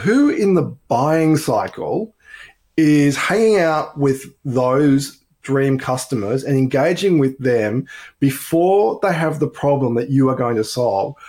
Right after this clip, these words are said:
So, for example, in the legal services firm, it might be business coaches, it might be accountants. I don't know who's gonna be in the, in the sales cycle beforehand 'cause I don't know the industry of, of M S Ps as well as,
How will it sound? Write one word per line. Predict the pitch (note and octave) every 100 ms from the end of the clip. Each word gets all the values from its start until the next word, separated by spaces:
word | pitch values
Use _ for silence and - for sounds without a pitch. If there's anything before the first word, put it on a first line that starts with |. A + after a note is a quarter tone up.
| -
So, | - D#3+ D3+ D#3 -
for | - D3+
example, | C3 D3 C#3+ C#3 B2+
in | C3+ C3
the | C3
legal | A#2+ C3+ B2
services | B2 E3 F3+ D#3+ C3 -
firm, | A#2+ B2
it | C#3+
might | C#3+ C3 C3 B2+
be | C3 A#2+ A#2
business | A2 C#3+ C3 C#3
coaches, | - A#2+ G#2+ - A2 G#2+
it | A#2+
might | B2+ A#2+ B2+ -
be | A#2+ A#2 A2+ - -
accountants. | - - B2+ C3 B2+ G2+ F#2+ - - - -
I | D#3
don't | D#3
know | C3+
who's | B2 C#3+ C3
gonna | C3
be | B2
in | A#2+ A2+
the, | A2+
in | D3
the | B2
sales | C3+ B2 B2
cycle | A#2+ A#2 A2
beforehand | G#2+ D3+ F3 C#3 G#2 A2
'cause | A#2+ A2+
I | C3+
don't | B2+ A#2
know | A2+
the | A2
industry | A#2+ B2+ - B2 G#2+ G#2+ G#2+ _ _
of, | C3+ - C3 - B2 -
of | A#2+
M | B2+ B2+
S | A2
Ps | - A#2+ A2+
as | A2
well | A#2+ A2 G#2+
as, | G#2+